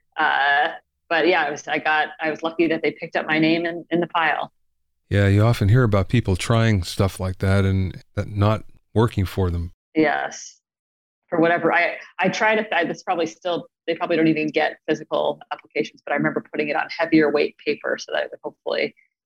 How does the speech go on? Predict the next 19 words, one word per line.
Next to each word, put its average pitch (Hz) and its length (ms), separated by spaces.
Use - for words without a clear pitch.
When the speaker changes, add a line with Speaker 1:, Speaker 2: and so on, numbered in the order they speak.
Speaker 1:
be, 156 140
like, 139 280
easier 151 360
to 147 80
grab. 143 460
Speaker 2:
Okay, 147 280
so, 160 360
uh, 139 220
what 160 220
did 233 160
you 214 80
do 202 420
at 151 120
William 147 280
Morris 135 340
then? 95 180
Speaker 1:
Um, 180 380
I - 80
s-, 190 200